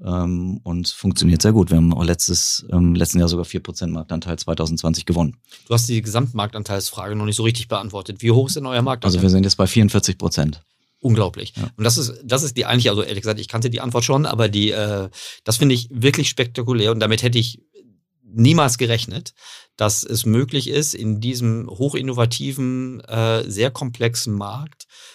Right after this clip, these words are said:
Speaker 2: ähm, als deutschsprachige Lösung, ihr seid ja nur deutschsprachig, ne? Ihr habt ja nix, nix
Speaker 1: Ja, wir sind im Dach.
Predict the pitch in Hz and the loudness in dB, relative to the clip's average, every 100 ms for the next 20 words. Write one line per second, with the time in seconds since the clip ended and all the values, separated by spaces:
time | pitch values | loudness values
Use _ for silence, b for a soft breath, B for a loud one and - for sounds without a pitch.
0 | B - 110 113 110 117 - - 110 107 | B -4 2 2 2 0 -6 -2 2 2
1 | 104 - - - b b b b _ _ | 2 -2 -4 -10 b b b b _ _
2 | _ 113 120 - - 135 131 135 123 110 | _ 2 2 2 0 -2 0 0 2 2
3 | 120 151 202 104 135 95 95 90 87 - | 2 -2 -2 0 2 2 0 -4 -8 -8
4 | - 82 80 139 175 - 92 107 - - | -12 -12 -12 -12 -10 -10 -6 -6 -6 -6
5 | - 101 92 - 92 92 92 90 78 90 | -6 -6 -6 0 4 4 6 6 6 4
6 | 80 - | 2 0